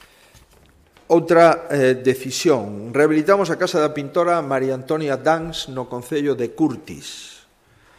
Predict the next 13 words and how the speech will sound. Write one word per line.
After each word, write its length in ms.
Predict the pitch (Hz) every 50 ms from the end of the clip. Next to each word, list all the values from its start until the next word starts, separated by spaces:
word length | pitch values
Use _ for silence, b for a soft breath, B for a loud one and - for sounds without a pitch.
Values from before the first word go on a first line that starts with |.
| b b b b b b b
por 80 | - 135
un 140 | 151 160 165
importe 560 | 160 151 175 175 170 - 180 170 165 - -
de 320 | 139 143 165 170 - - 135
douscentos 720 | 127 135 131 127 - - 160 170 165 165 - 170 160 -
cincuenta 640 | - 139 127 123 113 120 120 117 117 113 - 127 120
mil 160 | 139 127 104
obra-, 240 | 95 87 - - - - - 127 - _ _
perdón, 320 | - 120 123 131 120 101 101
douscentos 480 | - - - - 151 147 147 151 -
cincuenta 320 | 143 110 117 107 - 110 117
mil 160 | 107 90 82
euros. 480 | 76 69 73 76 - - - - -